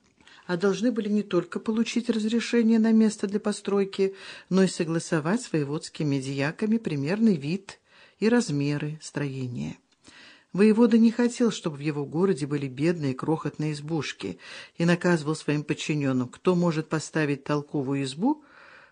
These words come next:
пущай ставит, а у кого на то силов нехватка, тому места не давать. А коли наберётся силёнок, тогда пущай и строится». Новый город с магической силой потянул к себе людей.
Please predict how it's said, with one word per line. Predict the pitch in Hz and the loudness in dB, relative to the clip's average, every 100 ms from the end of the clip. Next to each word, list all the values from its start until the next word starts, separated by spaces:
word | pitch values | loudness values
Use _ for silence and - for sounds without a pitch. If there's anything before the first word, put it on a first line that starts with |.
| _ | _
пущай | - 196 - 233 | 0 2 4 4
ставит, | 233 - 147 135 127 127 | 4 -2 -2 0 -2 -2
а | 147 | -4
у | |
кого | 139 151 135 | 0 -2 0
на | 139 131 | -2 -2
то | 135 131 | -4 -4
силов | - 143 147 294 285 | -2 -2 0 0 0
нехватка, | 285 247 262 262 233 | 0 2 0 0 -4
тому | 226 147 165 269 - _ _ 160 | -2 -2 2 0 -2 _ _ -2
места | 139 139 - 196 202 | -2 -2 -6 -8 -6
не | 135 143 | -6 -6
давать. | 147 135 - - - - _ - - - - - - | -6 -8 -10 -10 -14 -14 _ -20 -20 -20 -20 -20 -4
А | 175 | 2
коли | - 208 | 4 6
наберётся | 196 196 196 202 - | 6 6 4 2 0
силёнок, | 175 175 165 285 330 - | 0 2 4 6 6 4
тогда | 147 131 131 | 0 0 0
пущай | 254 - 160 220 | 0 0 0 0
и | |
строится». | 254 - 131 123 123 - - 170 - _ _ - _ _ _ _ _ _ | 0 -6 -4 -4 -6 -12 -12 -14 -16 _ _ -20 _ _ _ _ _ _
Новый | 165 262 349 339 | -2 0 4 4
город | 233 233 226 226 | 4 2 2 0
с | - | -6
магической | 165 156 160 285 - 262 - 226 | -6 -4 -2 -2 -2 -6 -2 -4
силой | - - 175 196 | -2 -4 -4 -4
потянул | 196 165 - 127 160 | -4 -6 -4 -6 -6
к | - | -8
себе | - 139 135 151 | -10 -8 -8 -8
людей. | 175 135 131 143 - | -10 -8 -6 -8 -10